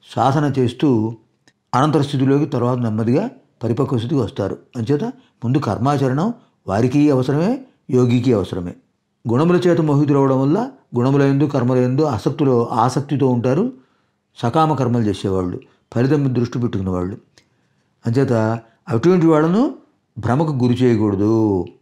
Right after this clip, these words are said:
అని చెప్పారు. అది విశేషం ఇక్కడ. అంచేత మొత్తం మీద మనకు దీని వల్ల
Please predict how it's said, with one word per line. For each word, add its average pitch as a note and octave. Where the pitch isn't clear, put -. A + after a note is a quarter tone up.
అని A#2
చెప్పారు. F#2+
అది A2
విశేషం F#2+
ఇక్కడ. F#2
అంచేత C#3
మొత్తం D3+
మీద C#3+
మనకు A#2
దీని B2
వల్ల A#2+